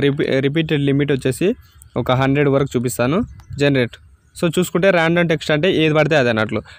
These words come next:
Digits వచ్చేసి, so, digits వచ్చేసి numbers ఏవి పడితే అవి. So, emojis, emojis వచ్చేసి ఏవి పడితే అవి వస్తాయి. ఓకేనా, లేకుంటే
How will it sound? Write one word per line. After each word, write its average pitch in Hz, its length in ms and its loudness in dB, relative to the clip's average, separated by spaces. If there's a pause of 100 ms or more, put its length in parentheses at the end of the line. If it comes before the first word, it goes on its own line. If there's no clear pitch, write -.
(160)
Digits 165 340 2
వచ్చేసి, 160 340 0 (1900)
so, 175 160 2
digits 170 340 2
వచ్చేసి 160 400 0
numbers 160 400 2
ఏవి 139 140 4
పడితే 143 240 2
అవి. 113 100 0 (100)
So, 180 60 0 (180)
emojis, 160 360 2 (180)
emojis 170 380 0
వచ్చేసి 160 300 -2
ఏవి 151 140 2
పడితే 139 200 0
అవి 123 120 0
వస్తాయి. 110 220 -4 (360)
ఓకేనా, 175 340 0
లేకుంటే 160 260 0